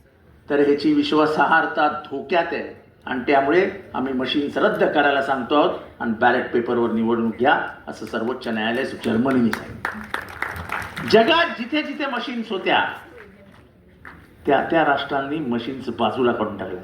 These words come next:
अमेरिकेत का नाही हो मशीन? तुमच्यापेक्षा तर पुढारलेला आहे ना अमेरिका. आहे ना? का अमेरिका अजून भारतापेक्षा मागेसलेला आहे का? अमेरिकेत नाही, लंडनमध्ये नाही, फ्रान्समध्ये नाही, इटलीमध्ये नाही, ऑस्ट्रेलियामध्ये नाही, ऑस्ट्रियामध्ये नाही, जर्मनीमध्ये नाही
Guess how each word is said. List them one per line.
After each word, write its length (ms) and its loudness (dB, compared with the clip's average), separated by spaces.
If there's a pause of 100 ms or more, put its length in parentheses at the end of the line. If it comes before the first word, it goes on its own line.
अमेरिकेत 460 0
का 280 2
नाही 120 -2
हो 60 -4
मशीन? 320 -6
तुमच्यापेक्षा 600 -4
तर 80 -2
पुढारलेला 500 2
आहे 80 2
ना 120 -2
अमेरिका. 580 -8 (1120)
आहे 200 4
ना? 240 2
का 160 -2
अमेरिका 400 2
अजून 200 2
भारतापेक्षा 540 0
मागेसलेला 540 -2
आहे 180 0
का? 140 -4 (1900)
अमेरिकेत 600 4
नाही, 260 4
लंडनमध्ये 520 2
नाही, 180 2
फ्रान्समध्ये 600 2
नाही, 240 -2
इटलीमध्ये 500 -2
नाही, 200 2
ऑस्ट्रेलियामध्ये 680 2
नाही, 140 6
ऑस्ट्रियामध्ये 640 0
नाही, 180 2
जर्मनीमध्ये 580 0
नाही 300 2